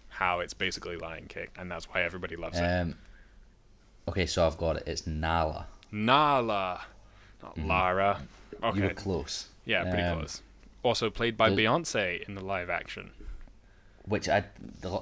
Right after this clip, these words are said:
Speaker 2: the, the live action Lion King just wasn't, it wasn't as good as, I mean, it ne-, I don't think any live action would be as good as the original, but it
Speaker 1: No.
Speaker 2: just wasn't.
Speaker 1: I, I
Speaker 2: Um,
Speaker 1: didn't mind it. It definitely wasn't as good.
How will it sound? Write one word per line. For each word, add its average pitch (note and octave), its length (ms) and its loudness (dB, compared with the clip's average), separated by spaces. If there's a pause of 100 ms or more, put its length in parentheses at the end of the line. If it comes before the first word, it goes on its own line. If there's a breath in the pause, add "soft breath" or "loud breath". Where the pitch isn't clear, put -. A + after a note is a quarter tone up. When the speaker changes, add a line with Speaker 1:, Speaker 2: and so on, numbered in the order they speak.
Speaker 2:
the, F#2+ 120 -6 (180)
the F#2+ 80 -6
live G#2 260 4
action F#2 320 0
Lion E2 220 -4
King D#2 260 -4 (100)
just D#2+ 240 -8
wasn't, D#2+ 400 -8 (200)
it D2 160 -6
wasn't E2+ 320 0
as D2 120 -6
good D2+ 200 -6
as, - 320 -6
I - 40 -4
mean, G2 140 0
it - 80 -6
ne-, G#2 120 0 (500 loud breath)
I F#2+ 80 2
don't G#2+ 100 2
think G#2 220 -2
any E2+ 240 2
live D#2+ 240 2
action D#2+ 320 0
would D#2 160 -4
be E2 100 -2
as D#2+ 80 -4
good E2+ 160 -4
as D#2 100 -4
the E2 100 -4
original, F#2+ 500 -2
but - 180 -4
it A#2+ 80 -4
Speaker 1:
No. A2 140 0
Speaker 2:
just E2 200 -6
wasn't. D#2 540 -6 (600 soft breath)
Speaker 1:
I, G#3 300 10
I - 160 6
Speaker 2:
Um, G#3 40 10
Speaker 1:
didn't A3+ 240 6
mind C3 400 6
it. C3 180 6
It A#2 60 -2
definitely C3+ 300 2
wasn't A#2 300 0
as G#2 120 -4
good. A2 320 0